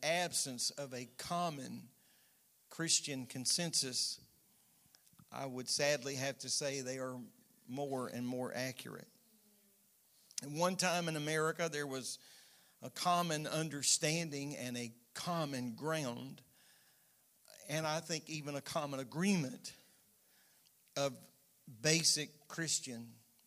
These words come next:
teaching. Because America, after all, was founded on Christian principles. And so no matter what the sign over the door, there was some,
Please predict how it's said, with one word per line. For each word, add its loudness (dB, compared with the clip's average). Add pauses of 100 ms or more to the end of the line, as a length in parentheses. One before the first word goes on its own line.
(140)
teaching. -6 (960)
Because 2
America, 4
after 0
all, 4
was 2
founded 2
on -10
Christian -4
principles. 0
And -12
so -4 (520)
no -4
matter 2
what 0
the -4
sign 2
over -6
the -4
door, 0
there -2
was -4
some, 0